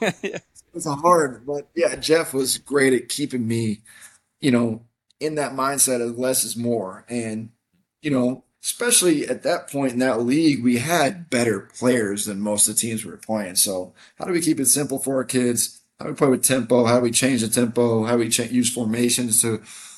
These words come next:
Speaker 2: to really do more or seem like more? And that's what we ended up doing. And I think the best game I ever called at U T S A was against, at U A B.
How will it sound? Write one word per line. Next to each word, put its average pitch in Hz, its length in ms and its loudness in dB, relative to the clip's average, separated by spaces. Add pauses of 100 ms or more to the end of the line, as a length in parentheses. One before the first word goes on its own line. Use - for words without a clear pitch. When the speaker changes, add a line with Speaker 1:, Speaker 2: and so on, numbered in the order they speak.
(140)
Speaker 2:
to 123 140 0
really 120 380 4 (640)
do 131 200 6
more 131 440 2
or 117 180 -2
seem 143 400 0
like 135 240 -2
more? 135 480 -8
And 120 160 -4
that's 135 220 0
what 120 220 -2 (800)
we 151 120 2
ended 135 160 4
up 117 120 2
doing. 131 280 2
And 117 140 -6
I 131 80 -4
think 175 200 -6
the - 80 -8
best 151 320 2
game 135 220 -2
I 123 80 -2
ever 123 200 0
called 113 500 2 (500)
at 113 200 -2
U 131 100 0
T 123 160 2
S 120 180 4
A 120 160 4
was 117 220 -2
against, 117 580 -4
at 127 200 -4
U 131 160 4
A 123 100 4
B. 113 400 -2